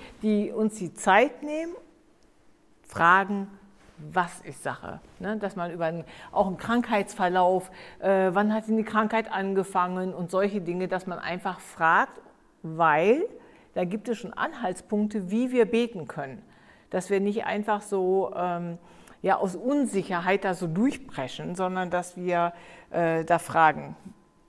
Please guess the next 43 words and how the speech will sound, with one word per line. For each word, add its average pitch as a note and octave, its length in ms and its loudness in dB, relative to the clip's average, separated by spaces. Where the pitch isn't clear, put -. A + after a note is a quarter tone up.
Das F3 220 -2
sind E3+ 120 -10
auch - 140 -6
ganz F#3 260 -2
viele, F3 300 -6
wir D#3+ 120 -4
wollen F3 180 0
die E3 60 -4
Bibelstellen F#3+ 420 -4
jetzt E3+ 140 -8
nicht F3+ 140 -8
alle F3 160 -4
wiederholen, E3 480 -4
aber - 280 -2
ihr E3 180 -4
erinnert E3+ 360 -4
euch, E3 280 -2
ihr D#3 80 -12
kennt F3 200 -10
ja F3 60 -8
das D#3 160 -10
Wort D#3 160 -8
Gottes, D#3 440 -8
äh, D#3+ 240 -4
dass D#3+ 220 -4
Jesus D#3+ 320 -4
oft - 260 -6
gefragt D#3 480 -6
hat, D3+ 160 -10
„Was E3+ 160 -10
kann D#3 180 -10
ich D3+ 120 -14
dir D#3 100 -12
tun? C#3+ 240 -14
Was E3 160 -10
möchtest E3 380 -12
du, D#3+ 60 -10
dass D3+ 180 -10
ich D3+ 100 -18
dir D3+ 140 -12
tue?“ D#3 340 -10
Ähm, D#3 400 -6
genau. D3 360 -2